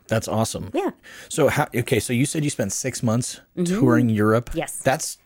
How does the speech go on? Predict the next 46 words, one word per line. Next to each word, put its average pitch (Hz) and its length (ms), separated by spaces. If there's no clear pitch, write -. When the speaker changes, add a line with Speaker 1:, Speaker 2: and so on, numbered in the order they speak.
Speaker 1:
tell 170 120
me 247 100
about 95 200
that. - 160
That's 113 180
super 214 320
Speaker 2:
Oh. 262 40
Speaker 1:
cool. 277 580
Speaker 2:
<laughs> - 160
Um, 247 540
so 254 140
yeah, 240 300
my, 208 440
um, 180 460
I 180 520
tagged 208 240
along 196 180
with 185 100
my 180 80
husband 175 420
on 156 200
a 160 80
lot 160 140
of 165 60
his 165 120
business 160 300
trips. 151 260
So 156 180
we 156 160
were, 156 360
um, 147 220
in - 100
Belgium, 202 560
Switzerland, 185 840
um, 151 500
of - 80
course, 151 220
Amsterdam. 147 560
Speaker 1:
Darn. 101 480
Speaker 2:
<laughs> - 20
In 254 800
Italy. 226 600
Speaker 1:
This 185 100
Speaker 2:
Yeah. 214 240
Speaker 1:
sounds - 180
terrible. 104 520